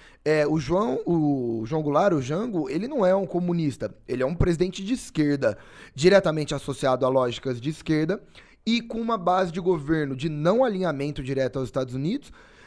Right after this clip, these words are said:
e de reformas de base que visam acabar com miséria e pobreza no Brasil. E isso vai ser diretamente associado à lógica comunista. Imagina isso em sessenta e quatro. É, temos o golpe, não tamo aqui, né, pra contar a história do golpe, nem nada disso.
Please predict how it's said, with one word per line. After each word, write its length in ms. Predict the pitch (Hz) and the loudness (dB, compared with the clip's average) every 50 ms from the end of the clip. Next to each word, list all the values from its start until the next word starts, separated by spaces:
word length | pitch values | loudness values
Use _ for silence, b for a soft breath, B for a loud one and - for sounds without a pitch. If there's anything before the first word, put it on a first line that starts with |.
| B B - | B B 2
e 140 | 226 247 | 2 2
de 120 | 240 220 269 | 4 4 4
reformas 500 | 262 254 - - 233 226 226 240 247 208 | 4 4 4 2 0 2 2 0 0 0
de 80 | 214 | -2
base 420 | 269 294 226 175 160 160 180 175 185 | 0 4 6 6 6 6 4 2 -2
que 140 | - 214 220 | -6 -8 -8
visam 400 | 175 143 143 160 170 165 202 202 | -8 -6 -4 -4 -2 0 0 0
acabar 460 | 208 - 226 220 170 143 127 135 - | 0 0 -2 0 2 2 2 2 0
com 100 | - 190 | -2 -6
miséria 360 | 208 202 160 135 127 127 151 | -8 -6 -4 -4 -2 -2 -2
e 40 | 147 | -2
pobreza 400 | 147 190 160 156 143 143 139 147 | -4 -4 -2 -2 -2 -2 -2 -4
no 80 | 156 | -6
Brasil. 460 | 165 180 190 190 151 131 147 165 202 B B B B B B B _ _ | -4 -4 -4 -4 -2 -2 -2 -2 -2 B B B B B B B _ _
E 300 | 226 208 196 185 190 214 | -2 0 0 0 0 0
isso 220 | 262 262 - - | -2 -4 -6 -2
vai 160 | 185 185 185 175 | 0 0 0 0
ser 240 | - - 175 180 | 0 0 2 2
diretamente 640 | 165 151 175 175 180 185 185 185 165 156 156 156 - 170 | 2 2 2 2 2 2 0 -2 -4 -4 -4 -4 -4 -4
associado 760 | 170 - 208 214 202 - - 185 135 131 135 143 151 180 - - | -4 -4 -4 -6 -4 -4 -2 0 2 2 2 2 2 -2 -2 0
à 80 | 202 | 0
lógica 500 | 208 185 151 139 139 143 139 131 - - - | 2 2 2 2 2 2 0 0 -2 -4 -4
comunista. 480 | - 160 202 247 240 202 170 - - | -4 -6 -4 -4 -2 -2 -4 -4 -4
Imagina 320 | 131 131 127 123 165 170 160 | -4 -4 -4 -4 -4 -2 -2
isso 200 | 147 143 - 147 | -2 -2 -4 -8
em 40 | |
sessenta 340 | 139 - 147 - 147 143 - 160 | -8 -8 -8 -8 -8 -6 -6 -6
e 20 | |
quatro. 380 | - 139 123 117 113 - - B B B B B B B B B - | -2 -2 -2 -2 -2 -4 -8 B B B B B B B B B 8
É, 220 | 175 185 175 160 | 10 10 10 8
temos 300 | 151 - 202 196 185 147 | 6 2 0 0 0 -4
o 60 | 147 | -2
golpe, 340 | 131 147 180 233 240 165 143 | 4 4 6 6 6 2 0
não 140 | 127 135 135 | -2 -4 -4
tamo 180 | - 170 165 156 | -4 -4 -4 -4
aqui, 160 | - - 170 | -6 -6 -6
né, 100 | 160 151 | -4 -4
pra 120 | 135 143 | -4 -4
contar 220 | - 151 143 135 139 | -4 -4 -4 -2 -4
a 40 | |
história 220 | 127 - 139 131 117 | -2 -2 -2 -2 -2
do 80 | 117 | -4
golpe, 280 | 107 123 143 165 - 151 | 0 2 2 2 2 -2
nem 120 | 131 131 | -4 -4
nada 240 | 131 139 139 143 135 117 | -4 -4 -2 -4 -4 -6
disso. 340 | 107 113 139 180 185 - | -6 -4 -4 -4 -4 -6